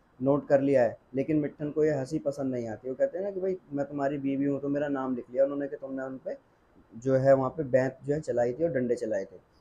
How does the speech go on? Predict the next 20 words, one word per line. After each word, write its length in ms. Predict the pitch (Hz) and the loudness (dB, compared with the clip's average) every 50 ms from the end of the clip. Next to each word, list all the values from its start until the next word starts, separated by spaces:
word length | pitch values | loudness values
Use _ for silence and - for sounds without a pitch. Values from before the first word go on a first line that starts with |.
| _ _ - | _ _ -8
उनका 160 | 139 131 160 160 | -2 0 2 2
मानना 260 | 160 156 156 160 160 | 2 2 0 0 0
है 60 | 165 | 2
कि 80 | 185 180 | 2 2
ऐसी 180 | 165 165 170 | 2 2 -2
तरक्की 360 | 165 - 147 151 151 - 170 | -2 0 -2 -2 -2 -4 -10
कोई 200 | 165 - 151 151 | -2 2 2 2
तरक्की 360 | 151 151 139 147 143 - 151 143 | 2 0 -2 -2 -4 -4 -6 -4
नहीं 180 | 139 135 147 | -2 -2 -2
है, 80 | 151 151 | 0 0
बल्कि 260 | 147 143 143 160 165 | 0 -2 -2 -4 -4
तरक्की 360 | - 143 139 135 - - 165 | 0 2 2 2 0 -2 -6
देशभक्ति 640 | 139 123 139 151 143 135 131 127 123 - - 170 175 | -2 0 0 0 0 2 0 -2 -2 -2 -4 -4 -2
और 200 | - - 139 139 | 2 2 4 4
लोगों 220 | 135 135 135 139 | 4 2 2 2
की 100 | 160 185 | 0 -2
जान 260 | 143 139 123 123 131 131 | 0 2 2 2 4 2
बचाने 360 | 123 - 123 113 110 110 107 | 0 0 -2 -6 -4 -4 -4
में 120 | 107 101 | -6 -8
है, 120 | 101 101 | -10 -12